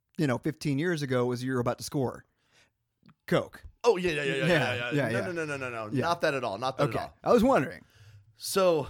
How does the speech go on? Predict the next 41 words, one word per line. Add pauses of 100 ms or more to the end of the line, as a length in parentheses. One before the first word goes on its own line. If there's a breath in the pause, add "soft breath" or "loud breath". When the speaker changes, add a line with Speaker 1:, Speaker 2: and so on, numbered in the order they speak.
(160)
Speaker 2:
no,
actually,
it's
because
I
hadn't
had
a
chance
to
explain
to
you
my
mission,
and
I
didn't
want
you
to
be
like,
"Dude,
what
are
you
doing
on
that?"
Speaker 1:
Right,
right.
Speaker 2:
So
that's,
<laughs>
so
that's
what
I
was
doing.